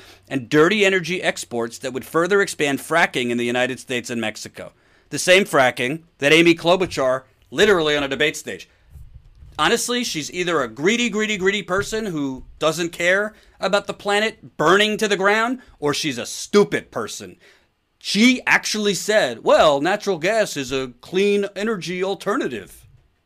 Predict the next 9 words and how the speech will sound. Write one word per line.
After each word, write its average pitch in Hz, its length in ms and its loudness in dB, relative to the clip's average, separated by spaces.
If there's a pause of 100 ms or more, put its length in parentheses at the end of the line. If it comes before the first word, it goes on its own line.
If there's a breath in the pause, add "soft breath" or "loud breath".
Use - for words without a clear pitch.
(720)
It's 117 180 -4
a 185 60 0 (180)
good 226 220 2
transition 220 640 -2
fuel. 110 400 -8 (680)
It 208 260 4 (180)
produces 202 560 0
less 220 440 0
methane." 151 720 2